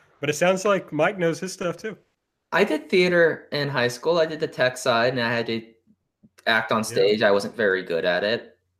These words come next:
Speaker 2: Weirdly enough, I have stage fright for someone who does a lot of radio <laughs> stuff and
Speaker 1: Yeah.
Speaker 2: podcast stuff. But yeah, no, I didn't know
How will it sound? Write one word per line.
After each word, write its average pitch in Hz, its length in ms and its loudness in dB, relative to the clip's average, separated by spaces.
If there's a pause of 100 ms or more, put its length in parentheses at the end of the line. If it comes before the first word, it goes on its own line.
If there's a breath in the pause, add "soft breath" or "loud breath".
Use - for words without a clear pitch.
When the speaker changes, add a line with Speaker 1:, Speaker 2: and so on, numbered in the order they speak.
Speaker 2:
Weirdly 104 340 2
enough, 95 260 0
I 98 40 4
have 90 140 0
stage 87 320 0
fright 95 320 0
for 104 140 -18
someone 95 380 -6
who 82 400 -6 (420 soft breath)
does 104 240 2
a 107 40 -2
lot 92 200 6
of 90 120 0
radio 131 360 2
<laughs> - 0 -
stuff 190 720 0 (100)
and 120 120 2
Speaker 1:
Yeah. - 60 -4
Speaker 2:
podcast 120 440 2
stuff. 143 340 0 (460 loud breath)
But 147 200 2
yeah, 180 140 4
no, 165 140 2
I 151 60 6
didn't 165 160 -2
know 160 300 2